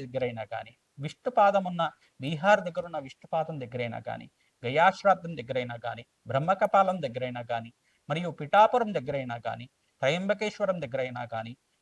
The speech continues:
గోదానం, హిరణ్యదానం చేసుకోవడం, తిలశాంతి హోమాది కార్యక్రమాలు చేసుకోవడం, ఏ త్రిపండి శ్రాద్ధము, అరవై నాలుగు పిండాలు కానీ, నూట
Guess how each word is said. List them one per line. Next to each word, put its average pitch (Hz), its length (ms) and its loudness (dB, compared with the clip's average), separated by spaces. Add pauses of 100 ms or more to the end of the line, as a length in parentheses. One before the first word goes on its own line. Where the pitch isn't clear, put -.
గోదానం, 196 640 2
హిరణ్యదానం 175 720 2
చేసుకోవడం, 123 480 -8 (260)
తిలశాంతి 180 600 0
హోమాది 170 340 0
కార్యక్రమాలు 135 600 -2
చేసుకోవడం, 123 420 -8 (380)
ఏ 123 100 -2 (180)
త్రిపండి 190 460 -2
శ్రాద్ధము, 135 500 0 (140)
అరవై 165 260 0
నాలుగు 196 240 0
పిండాలు 127 380 -6
కానీ, 147 140 -6 (140)
నూట 202 160 -4